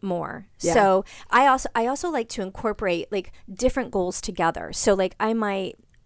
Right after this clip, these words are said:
Speaker 1: say that this is my personal, like, fitness goal, but I also would likely, um, incorporate a spiritual growth goal with that.
Speaker 2: Mm.
Speaker 1: So I might pray and walk with a friend for an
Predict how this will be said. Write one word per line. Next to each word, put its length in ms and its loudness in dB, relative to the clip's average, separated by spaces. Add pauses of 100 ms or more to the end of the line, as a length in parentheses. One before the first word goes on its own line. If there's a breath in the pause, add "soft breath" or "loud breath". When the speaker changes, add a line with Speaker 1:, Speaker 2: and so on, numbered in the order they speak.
Speaker 1:
say 380 2
that 140 -4
this 220 -2
is 100 -8
my 100 -6
personal, 540 -4
like, 240 -10 (100)
fitness 360 -2
goal, 340 4 (300 loud breath)
but 100 6
I 160 4
also 300 2
would 160 -2
likely, 640 -4 (100)
um, 200 0
incorporate 440 0
a 60 -6
spiritual 420 -2
growth 460 -2 (120)
goal 240 2
with 360 -2
that. 260 -6
Speaker 2:
Mm. 320 -2
Speaker 1:
So 300 2
I 80 -2
might 380 -6
pray 680 0
and 120 -4
walk 200 -2
with 140 -6
a 40 -6
friend 340 -8
for 140 -12
an 140 -8